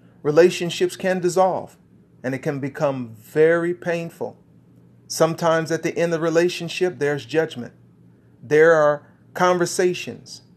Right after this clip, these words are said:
where individuals go to low levels of vibration and begin to attack and mock and ridicule each other in lieu of getting a cheap high,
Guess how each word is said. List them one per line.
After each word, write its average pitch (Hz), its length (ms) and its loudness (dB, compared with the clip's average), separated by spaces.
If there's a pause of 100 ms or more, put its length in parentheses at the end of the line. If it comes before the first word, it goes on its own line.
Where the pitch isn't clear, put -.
(320)
where 139 140 -2
individuals 165 640 0
go 165 200 -2
to 160 180 -6
low 156 300 2
levels 175 380 0
of 139 120 -2
vibration 151 680 0
and 139 140 -6
begin 151 380 -6
to 147 160 -4
attack 160 480 -4
and 131 120 -6
mock 143 280 -4
and 139 140 -8
ridicule 151 540 -6
each 143 220 -8
other 156 340 2 (540)
in 147 240 -4
lieu 175 220 6
of 123 140 -2
getting 156 280 -6
a 131 60 -6
cheap - 340 -10
high, 151 400 -2